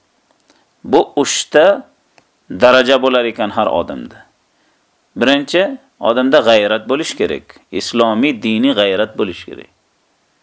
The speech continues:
Tuyg'u, hissiyot bo'lish kerak. Ikkinchi o'rinda iroda bo'lish kerak. Uchinchi o'rinda endi maydonga tushadi u. Maydonga tushgandan keyin tushunish kerak, nima uchun jang qilyapman men.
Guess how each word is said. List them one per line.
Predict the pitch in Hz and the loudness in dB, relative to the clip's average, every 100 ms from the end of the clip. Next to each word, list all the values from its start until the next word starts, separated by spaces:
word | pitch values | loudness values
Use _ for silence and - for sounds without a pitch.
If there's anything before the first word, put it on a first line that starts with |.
| _ _ _ _ _ _ - | _ _ _ _ _ _ -4
Tuyg'u, | 123 117 107 139 147 - | 0 2 2 0 -2 -8
hissiyot | 123 - - 117 113 135 | -8 -8 -2 -2 0 -2
bo'lish | 127 - | -2 -4
kerak. | - 52 52 _ _ _ _ _ _ _ _ _ _ _ _ _ _ _ | -10 -12 -14 _ _ _ _ _ _ _ _ _ _ _ _ _ _ _
Ikkinchi | 107 - 135 165 | -6 0 2 4
o'rinda | 165 170 180 | 2 2 0
iroda | - 185 185 190 214 | 0 4 4 4 0
bo'lish | 190 220 - | -2 -4 -6
kerak. | - - - _ _ _ _ _ _ - | -8 -8 -16 _ _ _ _ _ _ -4
Uchinchi | 131 160 156 151 | 0 0 0 2
o'rinda | 185 160 147 147 202 254 _ _ _ _ _ | 2 2 -2 2 0 0 _ _ _ _ _
endi | - 127 131 233 - _ _ _ | 0 2 2 0 -4 _ _ _
maydonga | 120 151 147 139 123 139 | 0 2 2 2 0 -2
tushadi | - - 71 | -2 -2 -2
u. | 65 - _ _ _ _ _ _ _ _ | -4 -12 _ _ _ _ _ _ _ _
Maydonga | 120 135 131 135 147 175 | 0 2 2 0 -2 -4
tushgandan | - - 135 139 143 131 | -6 -2 -2 0 0 -2
keyin | 170 208 214 _ _ _ _ _ - | -2 -4 -6 _ _ _ _ _ -4
tushunish | 185 196 - | 0 0 0
kerak, | 202 156 127 | 2 4 4
nima | 135 135 | 2 2
uchun | 127 120 | 0 -2
jang | 113 95 | 0 0
qilyapman | 92 80 - 67 | -2 -2 -6 -12
men. | 53 | -14